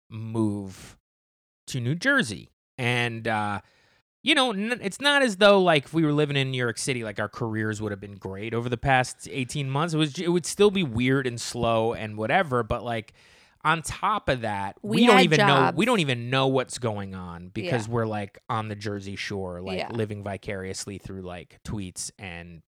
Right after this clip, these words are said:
Speaker 1: I G posts. So
Speaker 2: Yeah,
Speaker 1: it's
Speaker 2: we're,
Speaker 1: like
Speaker 2: like, looking at our friends who s-, who are, are back to business,
Speaker 1: Yeah.
Speaker 2: it seems like.
Speaker 1: Yeah, but they post, like, one picture a month of somebody in, like, at, in, like, a theater, and then Ashley and I are like, "Fuck!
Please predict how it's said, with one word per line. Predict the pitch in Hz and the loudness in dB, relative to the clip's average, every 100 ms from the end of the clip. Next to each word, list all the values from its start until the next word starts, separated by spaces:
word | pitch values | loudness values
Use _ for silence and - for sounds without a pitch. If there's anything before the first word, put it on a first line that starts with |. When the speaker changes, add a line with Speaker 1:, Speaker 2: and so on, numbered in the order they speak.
| _ _ - | _ _ -10
Speaker 1:
I | 92 | -10
G | 95 87 | -10 -12
posts. | - 67 - - 214 | -12 -12 -14 -4 2
So | |
Speaker 2:
Yeah, | 202 156 | 4 4
Speaker 1:
it's | 160 | 4
Speaker 2:
we're, | 156 | 4
Speaker 1:
like | 226 | 6
Speaker 2:
like, | 214 | 4
looking | 220 220 226 | 4 2 2
at | 202 | 2
our | 185 | 2
friends | - 233 226 185 - | 0 0 2 0 -2
who | 175 | -4
s-, | - - | -4 -6
who | 180 | -4
are, | 170 175 170 - - | 0 0 0 -2 0
are | 170 | 0
back | 175 233 403 - | 4 4 4 0
to | 254 | 0
business, | 180 247 254 175 160 | 4 4 4 -2 -2
Speaker 1:
Yeah. | 151 - | -4 -6
Speaker 2:
it | - | 0
seems | 262 240 - | 2 2 2
like. | 160 156 | 2 2
Speaker 1:
Yeah, | 185 | 4
but | 190 | 4
they | 220 208 | 4 4
post, | 247 233 | 4 4
like, | 185 | 0
one | 135 139 147 151 | 0 0 0 0
picture | 151 127 143 | -4 -2 0
a | 117 | 0
month | 117 110 107 | 0 -2 -2
of | 107 | -4
somebody | - 113 107 104 101 | -4 -4 -2 -4 -4
in, | 98 98 | -8 -8
like, | 95 92 _ _ _ - | -8 -10 _ _ _ -6
at, | 104 - | -6 -4
in, | 113 | -4
like, | 107 101 | -4 -4
a | 107 | -6
theater, | - 104 101 90 92 | -6 -10 -8 -8 -10
and | 95 | -8
then | 98 98 | -8 -8
Ashley | 95 - 101 | -8 -8 -10
and | 92 | -10
I | 92 | -10
are | |
like, | 101 113 | -10 -10
"Fuck! | - 254 220 196 156 - - | 6 8 10 10 6 2 -6